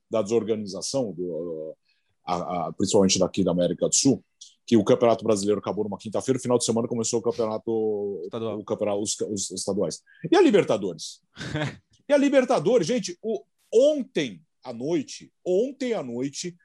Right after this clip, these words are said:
Speaker 1: nós ficamos sabendo quem ia jogar na quarta-feira.
Speaker 2: Exato.
Speaker 1: Qual time brasileiro ia jogar
Speaker 2: E eu tô
Speaker 1: essa segunda
Speaker 2: pensando,
Speaker 1: fase da
Speaker 2: eu
Speaker 1: Libertadores,
Speaker 2: imagino
Speaker 1: qua-, no domingo.
Speaker 2: Imagina o planejamento do Ayacucho, né?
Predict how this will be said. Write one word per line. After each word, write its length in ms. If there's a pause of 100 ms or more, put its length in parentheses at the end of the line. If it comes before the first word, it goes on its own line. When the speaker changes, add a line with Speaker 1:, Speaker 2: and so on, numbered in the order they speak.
(140)
Speaker 1:
nós 240
ficamos 380
sabendo 460
quem 180
ia 120
jogar 240
na 100
quarta-feira. 680
Speaker 2:
Exato. 260
Speaker 1:
Qual 80
time 220
brasileiro 400
ia 100
jogar 360 (240)
Speaker 2:
E 40
eu 120
tô 80
Speaker 1:
essa 120
segunda 200
Speaker 2:
pensando, 100
Speaker 1:
fase 200
da 40
Speaker 2:
eu 60
Speaker 1:
Libertadores, 580
Speaker 2:
imagino 320 (160)
Speaker 1:
qua-, 60
no 180
domingo. 680 (160)
Speaker 2:
Imagina 300
o 60
planejamento 760
do 220
Ayacucho, 600
né? 160